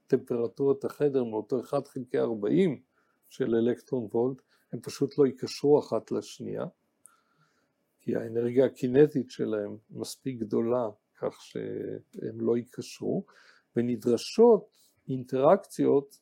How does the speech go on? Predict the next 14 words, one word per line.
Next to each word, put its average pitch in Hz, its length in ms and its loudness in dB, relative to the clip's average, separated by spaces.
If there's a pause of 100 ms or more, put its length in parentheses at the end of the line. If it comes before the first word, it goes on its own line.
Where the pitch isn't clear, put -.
(120)
שהחוזק 160 760 4
שלהם 123 600 -4 (720)
הוא 127 460 0 (160)
חוזק 170 360 4
ביניים, 135 800 0
הוא 120 120 -2
יותר 170 460 4
גדול 165 400 6
מאותה 139 640 0
אחד - 280 -4
חלקי 131 420 -4
ארבעים 120 640 2
אלקטרון 151 600 0 (100)
וולט, 170 340 0